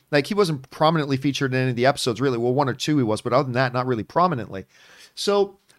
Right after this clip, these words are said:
and the, the Evan Peters Quicksilver part, to me, it was the most genius casting of all time. It was the ultimate misdirect. It was genius casting. And unlike, see, everybody has been comparing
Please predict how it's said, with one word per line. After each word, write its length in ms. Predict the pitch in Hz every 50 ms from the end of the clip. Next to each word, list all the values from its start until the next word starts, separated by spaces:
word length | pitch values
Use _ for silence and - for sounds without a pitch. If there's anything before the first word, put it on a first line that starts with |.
| _ -
and 420 | 214 226 247 247 240 233 226 - -
the, 280 | 175 208 226 233 226 - -
the 240 | 185 214 226 226 233
Evan 260 | - 220 233 262 240 214
Peters 320 | 233 226 226 247 233 -
Quicksilver 500 | - 220 226 226 - 247 240 247 262 247
part, 380 | - - 240 247 269 285 277 - _ _ _ _ - - - - -
to 100 | - 185
me, 120 | 175 196 220
it 80 | 220
was 120 | 180 151 139
the 80 | 160
most 260 | 156 143 139 135 113
genius 440 | 104 - 151 165 175 190 196 190 -
casting 560 | - - 160 151 147 147 - - 175 160 165 - -
of 200 | 127 120 101 - - -
all 520 | 123 123 120 123 127 131 131 139 - - _ _ -
time. 460 | - - 139 123 113 107 101 95 90 147
It 100 | 156 143
was 240 | 147 151 143 131 -
the 160 | 151 143 135 - -
ultimate 460 | 165 190 208 202 - - 170 165 - 139
misdirect. 640 | 135 131 131 - - 120 120 117 120 117 - - - - - - - -
It 80 | 160
was 240 | 156 143 143 131 135 110
genius 540 | 107 107 135 165 196 208 202 175 156 -
casting. 540 | - - 123 113 113 - - 120 113 113 - - - - - - -
And 200 | 202 208 214 208 -
unlike, 380 | 220 277 302 311 302 302 233 -
see, 140 | - 247 -
everybody 540 | 233 262 302 339 320 277 277 262 269 277 269
has 160 | 202 196 170
been 160 | 160 202 196
comparing 800 | - - 190 165 - - 139 127 127 139 170 202 233 262 294